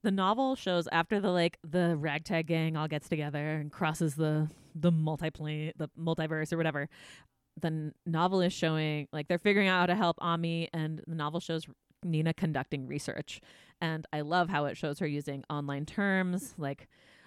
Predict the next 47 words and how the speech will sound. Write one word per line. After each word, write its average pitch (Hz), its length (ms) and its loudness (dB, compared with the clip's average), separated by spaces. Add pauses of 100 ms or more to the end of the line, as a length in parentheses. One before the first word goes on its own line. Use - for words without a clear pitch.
or 165 140 2
online 180 720 4
platforms, 165 680 -2
refining 165 400 0
her 165 140 0
search 160 260 -2
terms, 156 540 -2
vetting 160 360 -2
sources, 156 540 0
synthesizing 170 480 -2
information, 156 580 -2
and 151 140 -2
also 151 180 -2
using 156 320 2
it 120 120 -10
to 147 100 -10
make 135 160 -6
informed 143 260 -6
decisions 139 460 -6
about, 127 220 -6
like, 120 160 -8
which 156 200 -2
actions 123 380 -8
to - 80 -14
take 285 320 -2
and 175 120 -4
how 160 100 -4
to 151 80 -2
have 156 160 -4
the 156 80 -4
greatest 139 360 -6
impact. - 580 -8 (520)
Um, 151 320 -2 (140)
I 180 300 4 (120)
loved 170 500 0
this 139 380 -4
and 165 260 -2
wanted 160 280 -2
to 208 80 -2
hear 151 460 -2 (200)
you 208 180 6
riff 143 360 0
as 151 100 -6
a 151 60 -8
librarian 139 560 -2
and 135 120 -10
pres-, - 280 -6